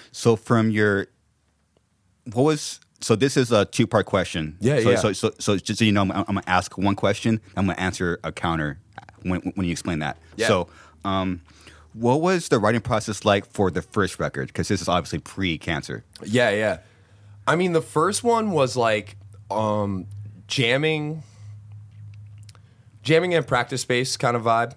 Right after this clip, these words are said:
Speaker 2: You know what
Speaker 1: Mm-hmm.
Speaker 2: I mean? And then eventually it was like, uh, it kinda just ended up just being me in the band. This was around, like, twenty sixteen.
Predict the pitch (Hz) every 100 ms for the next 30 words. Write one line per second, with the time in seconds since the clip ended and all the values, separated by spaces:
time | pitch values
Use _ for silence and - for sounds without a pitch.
0 | _ _ 117 120 110 107 107 117 113 _
1 | 117 117 110 92 113 123 139 143 135 -
2 | - _ _ _ _ 117 110 104 107 101
3 | 95 101 92 87 85 82 92 _ _ _
4 | _ _ 104 - 143 165 107 98 - -
5 | _ _ _ _ _ _ _ 110 123 117
6 | 110 87 110 - 113 101 90 95 117 110
7 | 95 101 80 80 101 98 87 87 101 95
8 | 98 95 92 87 - _ _ _ _ _
9 | _ _ - - 113 120 104 - 117 -
10 | - 104 107 85